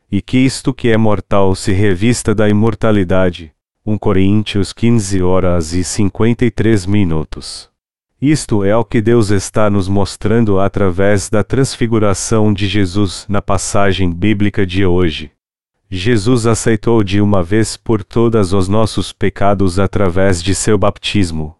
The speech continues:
Os seus e os meus pecados foram passados para Jesus. Enquanto carregava nossos pecados, ele foi crucificado,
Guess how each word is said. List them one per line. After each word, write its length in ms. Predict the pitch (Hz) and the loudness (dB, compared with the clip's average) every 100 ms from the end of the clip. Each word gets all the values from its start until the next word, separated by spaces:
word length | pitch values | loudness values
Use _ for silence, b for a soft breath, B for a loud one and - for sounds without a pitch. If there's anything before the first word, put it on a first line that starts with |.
| _ _ _ _ _ | _ _ _ _ _
Os 140 | - 101 | -8 -6
seus 440 | - 147 151 127 | -2 0 2 2
e 80 | 131 | 0
os 160 | 120 | 0
meus 340 | 110 117 120 - | 0 0 0 -4
pecados 640 | - 113 - 113 101 - | -6 -4 0 0 0 -6
foram 340 | - - 113 113 | -10 -2 0 0
passados 600 | 107 95 - 107 101 - | -2 -4 0 0 0 -2
para 240 | 104 101 | 0 0
Jesus. 640 | 90 98 80 80 - - - _ _ _ _ _ | 2 0 -2 -6 -12 -20 -20 _ _ _ _ _
Enquanto 480 | 101 101 - 151 160 | -2 -2 2 0 0
carregava 580 | - 131 104 110 117 107 | 0 0 2 4 4 4
nossos 380 | 101 113 - 98 | 4 2 0 -10
pecados, 800 | - 101 98 95 82 - - - _ _ | -6 -2 2 2 2 -6 -12 -16 _ _
ele 220 | - 104 113 | 0 0 0
foi 220 | - 127 | -2 -2
crucificado, 920 | 107 110 - 113 - - 85 78 73 | 0 0 -2 -4 -4 0 0 0 -6